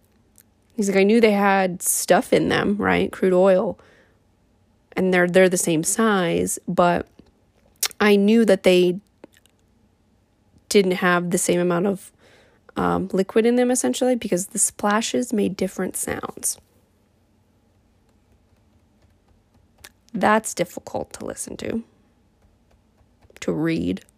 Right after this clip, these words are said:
Splashes made different sounds. My goodness. And the D A says, "He acts totally normal at work the next day."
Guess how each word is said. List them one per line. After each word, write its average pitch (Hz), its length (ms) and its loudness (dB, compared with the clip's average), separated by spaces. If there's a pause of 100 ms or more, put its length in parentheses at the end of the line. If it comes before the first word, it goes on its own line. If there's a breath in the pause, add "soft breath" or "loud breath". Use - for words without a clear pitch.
(140)
Splashes 196 600 -2
made 175 200 -6
different 170 340 -8
sounds. - 380 -10 (180)
My 214 160 -8
goodness. - 460 -14 (2000 soft breath)
And 196 100 2
the 190 40 2
D 190 200 4
A 185 80 4
says, 185 200 -2
"He 220 140 4
acts 220 200 2
totally 247 260 4
normal 247 320 0
at 180 100 2
work 202 180 0
the 165 100 -2
next - 220 -8
day." - 160 -12